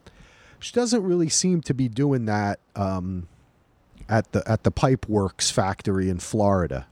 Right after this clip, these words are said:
Um, I think that that would be, for me,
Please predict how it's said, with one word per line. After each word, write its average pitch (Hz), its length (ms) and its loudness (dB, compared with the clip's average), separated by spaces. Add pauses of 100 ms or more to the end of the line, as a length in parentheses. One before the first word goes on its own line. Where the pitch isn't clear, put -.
(1000)
Um, 80 640 0 (1600)
I - 120 4
think - 380 0
that 117 380 0 (1200)
that 147 420 2
would 120 200 2
be, 123 200 2
for 123 200 0
me, 98 520 -2